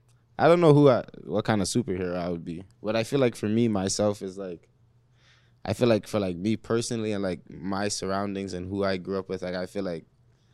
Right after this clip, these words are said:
my superpower is just kinda, like, giving people, like, hope. Like, you know what I mean? Like,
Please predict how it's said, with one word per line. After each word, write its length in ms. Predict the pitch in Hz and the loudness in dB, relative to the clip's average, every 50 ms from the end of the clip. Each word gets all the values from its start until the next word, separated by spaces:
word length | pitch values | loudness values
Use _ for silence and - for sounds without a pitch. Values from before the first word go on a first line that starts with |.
| _ _ _ _ | _ _ _ _
my 160 | - 92 98 | -10 -6 -6
superpower 640 | 104 104 - 107 98 101 95 - 101 95 95 95 95 | -4 -4 -6 -6 -6 -8 -6 -4 -4 -2 -2 -2 -4
is 80 | 92 95 | -4 -6
just 160 | 95 - - | -8 -10 -10
kinda, 220 | - 92 92 90 | -10 -10 -8 -8
like, 240 | 90 85 73 67 - - _ _ _ _ _ _ _ _ _ _ | -10 -10 -10 -12 -14 -16 _ _ _ _ _ _ _ _ _ _
giving 260 | - 104 95 98 92 | -6 -4 -4 -4 -6
people, 300 | - - 101 - - 87 | -8 -8 -10 -8 -10 -10
like, 200 | 80 71 76 - | -10 -10 -12 -8
hope. 260 | - 101 95 82 - _ _ _ _ _ _ _ _ _ _ _ | -6 -6 -6 -6 -8 _ _ _ _ _ _ _ _ _ _ _
Like, 160 | - - - | -18 -16 -12
you 80 | - 92 | -10 -8
know 120 | 92 92 | -6 -6
what 100 | 90 90 | -6 -6
I 80 | 90 90 | -6 -6
mean? 180 | 92 95 92 90 | -6 -8 -8 -8
Like, 180 | 90 90 - | -8 -10 -12